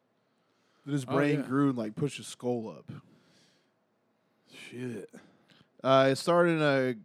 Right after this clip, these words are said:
Speaker 1: comedy called Back to the Beach in nineteen eighty-seven. And, of course, he was in the Naked Gun trilogy with, uh, Leslie Nielsen.
Speaker 2: That, that's a good movie.
Speaker 1: It's pretty funny from what I remember, but I haven't seen it in fucking forever.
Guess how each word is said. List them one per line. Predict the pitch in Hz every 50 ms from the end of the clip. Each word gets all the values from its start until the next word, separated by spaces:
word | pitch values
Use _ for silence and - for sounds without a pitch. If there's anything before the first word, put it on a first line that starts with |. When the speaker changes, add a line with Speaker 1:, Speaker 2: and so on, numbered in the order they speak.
| _ _ _
Speaker 1:
comedy | - - 160 165 170 170 175 165
called | - 160 139 127 120 113
Back | 120 139 143 151 147
to | -
the | 143 135
Beach | 127 143 151 156 151 -
in | 135
nineteen | 135 135 143 139 - 147
eighty-seven. | 135 127 - - 147 139 139 139 135
And, | 143 147
of | 143
course, | - 214 226 226 202 170 151 - -
he | - 156
was | 151 147 135 131
in | 135 131
the | 131 135
Naked | 131 131 143 147 135 143 131
Gun | 123 135 135 131
trilogy | 127 - - 226 302 311 269 190 151 123 127 139 139 139 139 139 _ _ _ _ _ _ _ _ _ _ _ _ _ _ _ _ _ _ _ _ _ _ _ _ _ _ _ _ _ _ _ _ -
with, | 127 131 127 117 123
uh, | 127 120
Leslie | 120 131 147 160 180 175 151 160 160
Nielsen. | 151 160 180 226 240 202 - - - _ _ _ _ _ _ - - 110
Speaker 2:
That, | 113 113 113 117 131 147 160 156 120 98
that's | 117 151 175 -
a | 208
good | 147 127 123 123 120
movie. | 135 147 165 180 160 120 101 95 - -
Speaker 1:
It's | _ -
pretty | - 233 170
funny | - - 135 135 147 156 147
from | - 147 135
what | 131 131
I | 143
remember, | 151 131 123 123 123 123 127 123 123 120 - _
but | - 120 113
I | 120 127
haven't | 147 147 131 113
seen | - 135 135
it | 127
in | 110 110
fucking | - - 113 107 113 104
forever. | - 113 113 117 117 110 107 104 107